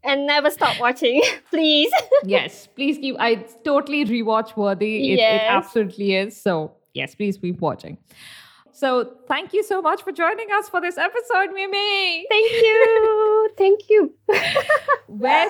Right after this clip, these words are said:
Speaker 2: can our listeners find you on social media? I think you're on Twitter, right?
Speaker 1: Yes. Uh, okay. My Twitter is, uh, Machado About Love.
Speaker 2: I will put it in the description.
Speaker 1: Okay. And then, uh, you can also visit, uh, my blog,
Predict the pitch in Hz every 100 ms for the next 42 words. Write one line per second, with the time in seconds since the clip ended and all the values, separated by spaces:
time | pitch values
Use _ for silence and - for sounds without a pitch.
0 | - 269 269 - 240 247 226 233 240 247
1 | 247 202 208 214 226 233 196 196 202 240
2 | 233 269 277 247 190 190 277 277 269 269
3 | 277 294 233 170 151 190 302 254 226 214
4 | 208 302 - - 185 214 208 214 214 185
5 | 196 190 - - 175 185 190 190 240 240
6 | - 262 214 202 - - 185 180 180 180
7 | 190 190 208 196 190 175 - 180 190 311
8 | - _ _ _ 214 240 254 302 330 302
9 | 269 240 247 196 160 220 220 226 202 226
10 | - - 247 262 277 269 226 320 311 302
11 | 302 196 - _ _ _ _ 254 262 285
12 | 247 262 311 302 285 262 220 220 226 -
13 | 180 180 180 185 185 185 190 285